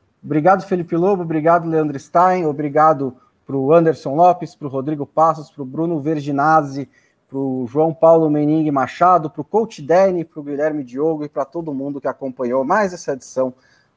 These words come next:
do Expresso Trivela. A gente volta assim que a gente achar que é importante que a gente volte. Expresso Trivela é meio surpresa, é su-, é, é, é surpreendente, mas é geralmente nas rodadas da Champions League ou quando tem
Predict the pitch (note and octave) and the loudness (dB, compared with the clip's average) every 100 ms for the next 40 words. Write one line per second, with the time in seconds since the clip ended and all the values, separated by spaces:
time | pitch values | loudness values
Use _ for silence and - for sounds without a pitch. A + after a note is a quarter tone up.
0 | _ C3+ F3 A3 - - D#3 D3+ C#3 A2+ | _ -4 2 2 2 4 4 2 -4 2
1 | C3+ C#3 B2 C#3 - A#2 A2+ B2+ C3 - | 4 6 2 -4 -8 -6 2 2 2 -2
2 | C3+ C3 - _ _ _ _ _ - - | -2 -2 -6 _ _ _ _ _ -4 -4
3 | - F3 E3 C#3+ C#3+ C3 - A2+ A#2 A#2 | -4 -4 -4 -4 -6 -6 0 0 0 -6
4 | _ _ _ B2 A2 G#2 _ - _ _ | _ _ _ -2 0 -2 _ -20 _ _
5 | _ _ C3 A#2+ A2+ A2 G#2+ G#2+ A2+ G#2+ | _ _ -10 -6 -6 -4 -6 -6 -8 -6
6 | A2+ D3 B2 A2 A2+ B2 - _ - A#2 | -8 -6 -4 -4 -6 -14 -16 _ -4 -4
7 | A2+ A#2 G#2+ A#2 A#2+ B2 B2 A#2+ B2 A#2+ | -2 -4 2 4 4 2 0 0 0 -2
8 | - D3+ - D3+ C3+ G#2+ G#2 A2+ G#2 - | -2 -4 2 2 2 0 -6 -8 -8 -10
9 | A#2 A2 G#2+ G#2+ G#2+ G#2+ G#2+ - G#2+ - | -10 -6 -6 -6 -8 -12 -18 -14 -14 -16
10 | _ _ _ _ A2+ - A#2 D#3+ E3+ C3 | _ _ _ _ -14 -12 -4 2 2 2
11 | A2 - - - A2 A#2+ C3 D3+ D#3+ C#3 | -2 -6 -16 -10 -6 -4 -4 0 0 0
12 | C3+ C3+ - B2+ A#2+ A#2 A#2 A#2+ A#2 A2 | -2 -6 -4 0 0 0 -4 -8 -8 -8
13 | G#2 A#2+ A#2 - A2+ A2 - A2+ A2+ | -6 -6 -6 -6 -6 -8 -6 -6 -6